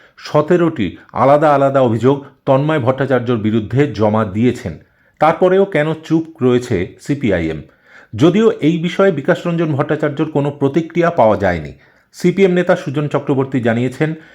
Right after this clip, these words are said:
এ ধরনের কোনো বিষয় তিনি জানেন না। সিপিএম নেতৃত্ব তন্ময় নিয়ে বক্তব্য এড়ালেও খবর, ফেসবুকে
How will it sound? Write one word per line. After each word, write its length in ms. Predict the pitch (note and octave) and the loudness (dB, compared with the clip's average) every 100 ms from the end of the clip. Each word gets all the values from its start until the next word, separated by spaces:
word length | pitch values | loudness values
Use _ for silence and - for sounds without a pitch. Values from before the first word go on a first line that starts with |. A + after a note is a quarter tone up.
| - - | -20 0
এ 120 | C#3+ | 2
ধরনের 420 | C3+ D#3+ F3 F#3 | 4 2 2 0
কোনো 220 | F#3+ D#3 D3+ | 0 0 0
বিষয় 340 | C3+ D#3 D#3 | 0 0 0
তিনি 320 | D#3 C3 C3+ | 0 -2 -2
জানেন 300 | A2 G#2 A2 | 0 0 0
না। 260 | G2+ F#2+ D2 - _ _ | 0 -2 -4 -10 _ _
সিপিএম 420 | - E3 E3 F3+ | -2 0 2 2
নেতৃত্ব 640 | D#3 D3+ D3+ C#3+ - E2 - - - | 2 -2 -4 -6 -4 -6 -6 -16 2
তন্ময় 420 | C#3 C#3+ D#3 D#3+ | 4 4 2 0
নিয়ে 240 | D#3 D3+ D#3 | -2 -4 0
বক্তব্য 680 | A#2+ - C#3 A#2 C3+ B2+ - | 0 0 -2 0 0 0 -2
এড়ালেও 500 | A#2 C#3+ C#3+ F2 D#2 - _ - | 2 4 4 0 -4 -12 _ -4
খবর, 420 | - C#3 E3 E3 E3 | 0 2 2 0 -4
ফেসবুকে 580 | C3 A#2 B2 B2+ C#3+ D3+ | -6 -2 -4 0 0 0